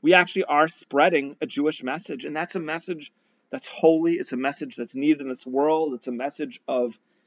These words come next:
warmth and acceptance. It's a message of sharing God's name.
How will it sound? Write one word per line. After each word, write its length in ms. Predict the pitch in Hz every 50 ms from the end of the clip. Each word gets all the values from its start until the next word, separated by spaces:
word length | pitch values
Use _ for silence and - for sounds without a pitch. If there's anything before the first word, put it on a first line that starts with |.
| _ _ _ -
warmth 480 | - 131 139 156 165 170 170 170 180 -
and 80 | 127
acceptance. 640 | 120 - - - 160 147 156 _ - 175 175 160 - -
It's 300 | 180 - - - - _ _ _ _ _ -
a 40 | 135
message 420 | 139 156 170 185 185 202 160 170
of 100 | 170 -
sharing 320 | - 185 180 180 185 180
God's 340 | 165 175 165 160 175 160 -
name. 300 | 156 170 175 156 110 101